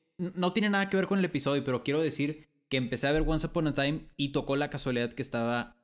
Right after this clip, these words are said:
mi mamá y mi hermano conmigo. Se picaron también con la serie.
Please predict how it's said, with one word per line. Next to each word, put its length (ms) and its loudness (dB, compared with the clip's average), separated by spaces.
mi 180 2
mamá 420 0
y 100 -4
mi 80 2
hermano 340 -2
conmigo. 500 0
Se 160 -4
picaron 360 0
también 240 0
con 120 -4
la 80 -6
serie. 300 -12